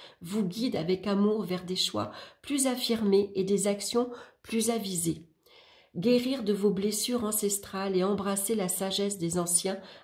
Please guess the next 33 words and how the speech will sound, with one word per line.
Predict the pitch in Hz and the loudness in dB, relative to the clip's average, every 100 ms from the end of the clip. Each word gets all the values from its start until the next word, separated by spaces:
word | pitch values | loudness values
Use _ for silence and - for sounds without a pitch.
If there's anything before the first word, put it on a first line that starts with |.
| _ | _
induit | 214 220 202 254 | -2 -2 0 0
des | 185 | 0
changements | 180 220 214 - 220 - - | 0 0 0 0 0 -2 -6
alchimiques. | 226 - - 202 170 156 - 127 - _ - - - - | -6 -4 -4 -2 -2 -2 -6 -14 -14 _ -20 -20 -18 -2
Quand | 196 | -2
vous | 190 226 | 2 2
renoncez | 254 277 247 247 247 | 2 2 2 0 0
à | 220 | 0
la | 180 175 | 2 0
douleur | 170 214 220 220 | 0 0 0 -2
profondément | - 208 - 202 196 185 180 - | -8 -12 -4 0 2 2 0 -4
ancrée | 196 - 220 202 | -8 -6 -4 -2
de | 165 | -2
ceux | - 220 214 - - - | -2 0 -2 -4 -18 -20
qui | - 180 | -12 -6
vous | 180 185 | -2 2
ont | 226 | 4
pro-, | 226 - 247 247 - | 2 0 0 0 -4
précédé, | - 269 277 214 160 170 170 - - - - | -8 -4 0 0 2 0 -2 -12 -20 -20 -8
vous | 220 226 | -4 -4
créez | - 262 269 247 | -2 -2 0 2
une | 202 202 | 4 6
onde | 226 202 | 6 2
de | 185 185 | 0 0
transformation | - 247 247 - 226 202 202 - 214 - - _ | -2 -6 -6 -6 -4 -2 -2 -2 -2 -4 -18 _
qui | - 202 | -6 0
se | - | 2
répand | 208 233 240 247 254 | 4 2 0 0 0
le | 202 190 | 4 4
long | 202 214 | 4 2
de | 185 | 0
votre | 170 180 180 - | -2 -4 -6 -6
arbre | 208 220 | -4 -4